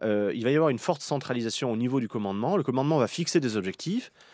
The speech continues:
et c'est ensuite les échelons inférieurs qui vont recevoir cette mission, par exemple, va me prendre telle maison ou telle colline, et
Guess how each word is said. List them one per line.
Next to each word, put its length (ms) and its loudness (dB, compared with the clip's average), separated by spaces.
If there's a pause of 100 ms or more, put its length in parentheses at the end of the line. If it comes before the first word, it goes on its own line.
(200)
et 60 -4
c'est 120 -2
ensuite 280 2
les 160 4
échelons 320 2
inférieurs 720 0 (240)
qui 80 -6
vont 120 2
recevoir 600 4
cette 200 -10
mission, 380 2 (460)
par 100 -6
exemple, 540 -2 (340)
va 180 6
me 120 2
prendre 480 0
telle 220 2
maison 280 0
ou 60 0
telle 180 -4
colline, 480 0 (960)
et 320 6